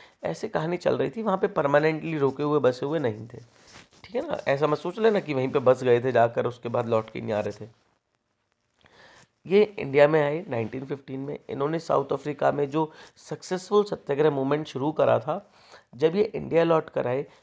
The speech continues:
तो ये चाहते थे पॉलिटिक्स को ज्वाइन करना, ठीक है। तो बच्चों, इन्होंने गोपाल कृष्ण गोखले, ठीक है, इनके पास गए। गोपाल कृष्ण गोखले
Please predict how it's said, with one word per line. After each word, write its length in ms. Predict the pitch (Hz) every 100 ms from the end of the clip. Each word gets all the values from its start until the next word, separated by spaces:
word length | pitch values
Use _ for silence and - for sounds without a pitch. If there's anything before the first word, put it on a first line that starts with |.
| _
तो 220 | - 139 135
ये 180 | 135 151
चाहते 320 | 151 143 143
थे 120 | 151
पॉलिटिक्स 480 | - 165 170 180 185
को 140 | - 165
ज्वाइन 260 | 151 143
करना, 320 | 135 139 131 135 _ _ _ _ _
ठीक 140 | 185
है। 180 | 202 - - _ -
तो 80 |
बच्चों, 360 | 156 156 175 202 202 -
इन्होंने 500 | 139 139 143 156 185 - _ _ _ _ _ _ _ _ _ _ _ _ _ _ _ 120 -
गोपाल 500 | 135 135 147 160 180 - -
कृष्ण 420 | 143 139 156 160
गोखले, 640 | 135 - 120 117 - 117 104 - _ _ _ _ _ _ _ _
ठीक 160 | - -
है, 280 | 156 - _ _ _ -
इनके 260 | 127 127 160
पास 300 | 160 147 135
गए। 280 | 147 170 190 - _ _ _
गोपाल 320 | - - 135 151
कृष्ण 320 | 151 147 147
गोखले 460 | 131 131 143 160